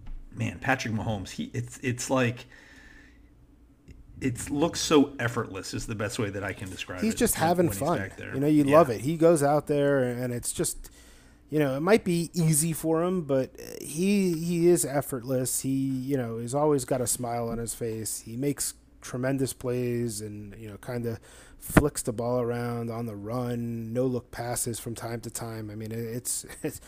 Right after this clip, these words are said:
Speaker 2: it's really, you know, he's kinda transformed the game a little bit.
Speaker 1: For sure.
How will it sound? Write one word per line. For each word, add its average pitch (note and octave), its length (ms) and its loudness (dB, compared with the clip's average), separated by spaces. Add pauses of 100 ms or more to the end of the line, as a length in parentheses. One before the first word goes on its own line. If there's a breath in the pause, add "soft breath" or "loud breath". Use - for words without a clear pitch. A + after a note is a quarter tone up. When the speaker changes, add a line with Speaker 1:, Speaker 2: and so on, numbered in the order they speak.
(280 loud breath)
Speaker 2:
it's - 120 -6
really, D#3+ 260 8
you C#3+ 220 4
know, B2+ 100 0
he's C3 220 -2
kinda D3+ 280 0
transformed A#2+ 580 -4
the G2 40 -10
game A2 260 -4
a G2+ 60 -8
little G#2+ 180 -8
bit. - 180 -10 (560)
Speaker 1:
For - 140 -2
sure. - 260 0